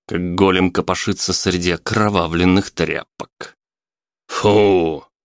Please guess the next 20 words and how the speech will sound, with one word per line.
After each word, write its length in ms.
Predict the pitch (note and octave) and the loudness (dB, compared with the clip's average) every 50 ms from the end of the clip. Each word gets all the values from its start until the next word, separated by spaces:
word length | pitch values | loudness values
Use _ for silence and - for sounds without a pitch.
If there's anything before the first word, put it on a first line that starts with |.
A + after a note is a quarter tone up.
| _ _ | _ _
Взгляд 420 | - - - E2 E2+ E2+ E2 - - | -10 -10 -8 -6 -4 -4 -6 -6 -6
его 240 | - E2+ E2 E2 E2+ | -6 -4 -2 -2 -2
упал 300 | E2 - G2+ F#2 F2+ F2+ | 0 0 0 2 2 2
на 200 | F2+ F2 F2 F2 | 2 2 2 0
обугленную 540 | E2+ F2+ F#2 F2+ F2+ F#2 F#2+ F#2+ F#2 F#2 | 0 0 0 0 2 2 4 4 2 2
конечность 680 | F2+ - F#2+ F2+ F2 E2+ - - - F#2 E2+ - - - | 0 0 0 0 0 -2 -2 -2 -4 -2 -4 -4 -4 -4
неподалёку. 720 | F2+ E2+ - E2+ D#2+ F2 E2 D#2+ D2+ D2 - - - - _ _ _ _ _ _ _ _ _ _ _ _ _ - | -4 -2 -2 -2 -2 -2 -2 -4 -6 -10 -12 -14 -14 -14 _ _ _ _ _ _ _ _ _ _ _ _ _ -4
"Вот 260 | E2 E2+ F#2 F2+ - | 0 2 2 2 0
скажи, 580 | - - - G2 A2+ G#2 F2+ E2+ D#2 D2 - _ _ _ _ | -4 -6 -2 -2 -2 0 -2 -4 -6 -8 -10 _ _ _ _
обязательно 840 | - E2+ E2+ D#2+ F2+ E2+ E2 E2+ F#2+ A2+ A2+ A2+ A#2 A#2+ A#2 A2 G#2 G2 | -4 -4 -2 0 -2 -2 0 0 0 0 0 0 0 2 2 2 2 2
было 280 | F#2 F#2 F#2+ F#2 F2 | 2 2 2 2 2
их 240 | E2+ E2+ E2+ E2 F2 | 2 2 0 0 -2
сжигать? 720 | F2+ E2+ F2+ F#2 F#2+ A2 G#2+ F#2+ F2 D2 D2 - - - _ _ _ _ | -4 -2 -2 0 0 0 0 -2 -4 -4 -6 -10 -14 -20 _ _ _ _
Неужели 680 | E2+ F2 F2 F#2 F#2 F#2+ F#2 F#2+ A2+ A#2+ A2+ G2 E2+ E2 | 0 2 4 4 4 2 2 2 2 2 2 2 0 0
нельзя 460 | E2 E2+ F#2 G2 G2 F2+ F#2+ F#2 F2 | 0 0 0 0 0 0 0 0 0
было 240 | E2 E2+ F2+ F2+ F2+ | 0 0 0 0 2
добавить 440 | F2 G2 G2 G2+ G2+ F#2 F2+ F#2 - | 0 2 2 2 0 0 -2 -4 -4
света 440 | - - G#2+ G2 F2 E2 - - F2 G2+ G#2+ A2 | -4 -2 -2 -2 -2 -4 -2 0 0 2 4 4
иным 280 | A2+ A2+ G#2+ G2+ F2 E2 | 4 4 4 2 2 0
образом?" 580 | E2 E2+ E2 E2+ E2+ E2 D#2 F2 D#2+ D2+ - | 0 -2 -2 -2 -4 -4 -4 -6 -8 -10 -14